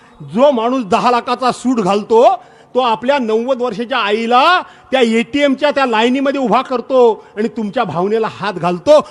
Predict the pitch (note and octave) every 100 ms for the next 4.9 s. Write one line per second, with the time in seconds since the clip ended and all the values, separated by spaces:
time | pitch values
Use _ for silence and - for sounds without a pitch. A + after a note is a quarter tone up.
0 | - - B3 B3 F3 A#3 D#3+ G#3+ A#3+ A#3
1 | F3+ D3+ B2 A#2+ _ _ _ _ _ _
2 | _ _ _ _ _ - B3 G3+ B3 F#3
3 | A#3 B3+ A#3 F#3 - - _ _ _ -
4 | F4 F#4+ G4+ G4 F#4+ F#4+ G4 F#4 C#4+